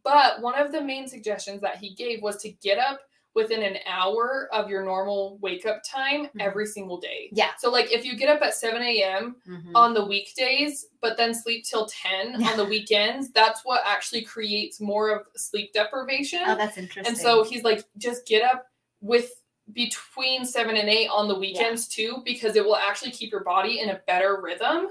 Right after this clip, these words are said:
Speaker 2: Yeah.
Speaker 1: Um, ar-, a circadian, circadian
Speaker 2: Circadian,
Speaker 1: rhythm.
Speaker 2: yeah.
Speaker 1: It's a really, really great, um,
Speaker 2: That sounds cool.
Speaker 1: yeah,
Speaker 2: I'll
Speaker 1: very
Speaker 2: link it in the comments,
Speaker 1: Yeah.
Speaker 2: eh, on YouTube. Sorry, I can't do that in Instagram, but
Speaker 1: Yeah, anyways, it was a really interesting book, but it helped me to, like,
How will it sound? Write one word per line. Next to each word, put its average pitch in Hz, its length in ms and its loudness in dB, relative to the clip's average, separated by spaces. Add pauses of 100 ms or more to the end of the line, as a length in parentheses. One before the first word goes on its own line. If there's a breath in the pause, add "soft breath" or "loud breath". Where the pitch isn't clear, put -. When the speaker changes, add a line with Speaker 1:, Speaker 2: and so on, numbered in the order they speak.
(120)
Speaker 2:
Yeah. 123 240 -8 (140)
Speaker 1:
Um, 190 400 2
ar-, 202 300 4
a 208 80 2
circadian, 202 720 0
circadian 202 640 -2
Speaker 2:
Circadian, 240 60 -4
Speaker 1:
rhythm. 285 420 2
Speaker 2:
yeah. - 200 -10
Speaker 1:
It's 262 140 4
a 320 80 6 (120)
really, 320 380 4
really 247 220 0
great, 202 560 0
um, 180 480 -4
Speaker 2:
That 254 100 -8
sounds 277 220 -8
cool. 302 200 -12 (180)
Speaker 1:
yeah, - 260 6 (100)
Speaker 2:
I'll 277 160 12
Speaker 1:
very 320 180 10
Speaker 2:
link 349 140 4
it 302 180 8
in 285 140 6
the 277 60 4
comments, 254 460 0
Speaker 1:
Yeah. 247 260 8
Speaker 2:
eh, 269 60 12
on 269 120 10
YouTube. 214 420 2
Sorry, 185 280 4
I 175 60 2
can't 190 220 -12
do 190 60 -16
that 185 200 -8
in 170 140 -16 (180)
Instagram, - 380 -16 (120)
but - 100 -10
Speaker 1:
Yeah, 233 260 8
anyways, 285 300 8
it 302 120 2
was 339 120 4
a 359 120 4
really 349 260 2
interesting 285 380 -4
book, 196 220 4
but 233 80 2
it 208 60 4
helped 269 360 0
me 254 160 -6
to, 226 140 -4
like, 190 320 0